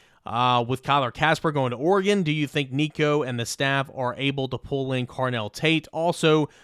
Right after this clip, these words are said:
do you see a strong push for Devin Hyatt now? So, yeah, more on this wide receiver conversation. Obviously, the number one priority now is Carnell Tate for sure.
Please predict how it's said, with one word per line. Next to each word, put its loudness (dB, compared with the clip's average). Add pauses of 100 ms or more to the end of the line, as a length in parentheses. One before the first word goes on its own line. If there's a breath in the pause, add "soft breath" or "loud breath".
(200 loud breath)
do -6
you 0
see 0
a 0
strong -2
push -4
for -8
Devin -2
Hyatt -2
now? -4 (400 loud breath)
So, 0
yeah, 4
more 2
on 0
this -2
wide 2
receiver -4
conversation. -4
Obviously, 0
the -4
number -2
one -2
priority 0
now 0
is -6
Carnell -6
Tate -6
for -12
sure. -4